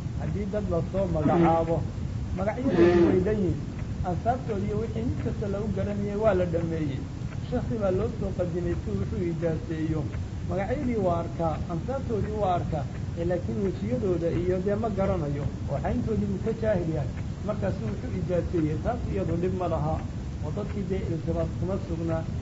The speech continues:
meesha sheekhuun baan garanayn cayntooda.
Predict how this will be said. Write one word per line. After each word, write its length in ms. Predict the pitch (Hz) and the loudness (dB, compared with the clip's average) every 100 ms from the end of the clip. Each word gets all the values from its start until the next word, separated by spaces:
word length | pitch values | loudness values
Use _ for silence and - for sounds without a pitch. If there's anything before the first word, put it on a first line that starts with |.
| - - | -6 -4
meesha 320 | 180 - 190 | -2 -2 -2
sheekhuun 420 | 185 208 196 196 190 | -2 -2 -2 -2 0
baan 220 | 190 180 | 2 2
garanayn 480 | 175 185 196 175 170 | 0 0 0 2 0
cayntooda. 680 | 180 208 - 175 156 151 | 0 -2 0 0 0 0